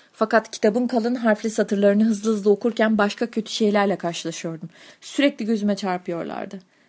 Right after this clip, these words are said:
Rahim yırtılmasından doğacak büyük tehlike nedeniyle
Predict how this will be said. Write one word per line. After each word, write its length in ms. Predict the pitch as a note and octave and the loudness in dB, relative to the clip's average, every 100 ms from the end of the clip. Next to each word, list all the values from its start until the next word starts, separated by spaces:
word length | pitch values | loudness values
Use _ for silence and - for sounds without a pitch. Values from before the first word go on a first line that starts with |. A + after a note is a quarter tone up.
| _ | _
Rahim 280 | G#3 A3 C#4 | 2 2 2
yırtılmasından 720 | F4 E4 C#4+ B3 - B3+ B3 | 0 -2 -4 -6 -4 -2 0
doğacak 420 | A3+ F#3+ G#3 G#3 | 2 2 0 -2
büyük 200 | A3+ A3+ | -6 -8
tehlike 440 | - G3+ F#3 F#3 F#3+ | -4 -2 -2 -4 -4
nedeniyle 800 | F#3 F3+ F#3 G3 D3 G2+ G#3 | -2 -2 -2 -2 -2 -2 -4